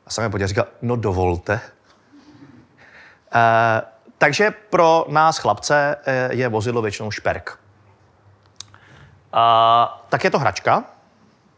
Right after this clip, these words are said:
My jsme jako hraví, takže jako, když pak jedeme někde, tak si chceme jako pohrát. Opět, teď nechci vypadat jako nějaký šovinista, ale prostě holt to tak jako je, no. Já si myslím, jako, že dámy, když jedete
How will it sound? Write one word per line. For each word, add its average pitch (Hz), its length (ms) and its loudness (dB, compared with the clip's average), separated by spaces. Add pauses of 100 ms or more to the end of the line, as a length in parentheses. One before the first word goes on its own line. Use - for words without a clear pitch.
(560)
My 127 60 -8
jsme - 120 -2
jako 104 140 -4
hraví, 113 460 0
takže 101 260 -10
jako, 104 320 -6 (100)
když 107 160 -14
pak - 240 -10
jedeme 104 280 -4
někde, 101 280 -4
tak 95 120 -8
si 104 100 -12
chceme 98 220 -12
jako 95 160 -8
pohrát. 98 560 -2 (1080)
Opět, 131 440 0
teď 135 220 -4
nechci 120 240 -6
vypadat 117 360 -4
jako 113 160 -6
nějaký 110 200 -6
šovinista, 113 540 -6
ale 104 340 -2
prostě 107 440 -10
holt 104 240 -6
to 107 100 -4
tak 98 160 -4
jako 104 200 -6
je, 90 180 -2
no. 87 120 -10 (720)
Já 98 120 -12
si - 120 -10
myslím, 104 220 -8
jako, 92 160 -6
že 98 280 -4 (520)
dámy, 98 460 -4 (380)
když - 160 -12
jedete 104 320 -4